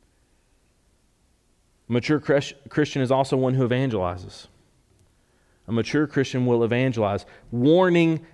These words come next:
everyone, teaching everyone. We have, if we have believed in the promise of God, if we believed in this mystery, we've also believed it is for everyone who would believe.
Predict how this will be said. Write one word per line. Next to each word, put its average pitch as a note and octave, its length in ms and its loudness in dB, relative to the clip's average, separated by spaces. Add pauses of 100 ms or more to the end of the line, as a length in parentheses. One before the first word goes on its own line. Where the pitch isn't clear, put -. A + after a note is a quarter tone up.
(140)
everyone, B2+ 560 0
teaching F3 500 -4
everyone. C3 520 0
We C#3+ 140 2
have, F3 440 -2 (320)
if D3 160 0
we F3+ 120 4
have D#3 180 2
believed F#3 720 2 (340)
in C#3+ 160 2
the B2 60 2
promise D3+ 460 -2
of C3 100 -2
God, B2 160 0
if A#2 80 -4
we C#3 80 2
believed D3 560 2
in E3 100 4
this E3+ 180 -2
mystery, C3+ 640 -2 (680)
we've A#2 140 -2
also C#3 260 0
believed C3 260 0
it A#2 120 -2
is A#2 100 -2
for A2 460 -4 (400)
everyone A#2+ 420 -2
who A2+ 100 -4
would G#2 120 -4
believe. F#2+ 460 -8